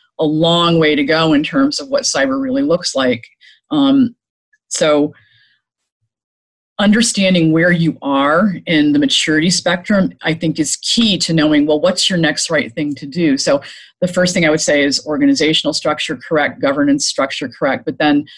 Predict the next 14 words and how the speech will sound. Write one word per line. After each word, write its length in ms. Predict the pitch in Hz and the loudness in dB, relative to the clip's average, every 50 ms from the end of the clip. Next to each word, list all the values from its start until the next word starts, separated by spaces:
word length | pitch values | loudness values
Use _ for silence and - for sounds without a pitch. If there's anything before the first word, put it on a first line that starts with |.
| - - _ _ - | -20 -20 _ _ 0
understanding 720 | 185 185 180 180 170 - - 180 180 180 180 175 170 160 | 2 2 2 2 0 -2 0 0 2 4 4 4 4 4
and 140 | 143 151 160 | 4 2 2
doing 240 | 165 170 170 165 160 | 2 2 2 2 4
an 60 | 147 | 4
analysis 760 | 143 143 147 147 151 160 170 180 180 180 180 - - - - | 4 2 2 2 0 2 2 4 4 2 2 0 -4 -4 -6
of 120 | 151 139 147 | -8 -10 -12
where 400 | 151 151 175 185 196 185 180 - | -6 -4 -2 0 2 0 0 0
are 160 | 165 165 175 | 0 0 0
you 220 | 175 175 165 156 160 | 0 0 -2 -4 -4
from 180 | - 170 156 | -6 -6 -6
a 80 | 147 147 | -6 -4
maturity 640 | 143 147 143 - - - - 170 165 165 156 160 | -4 -6 -4 -4 -4 -4 -2 0 0 2 2 2
model. 420 | 151 143 139 139 131 131 131 131 139 | 0 0 0 0 0 2 2 2 2
And 180 | 139 147 160 | 2 0 -2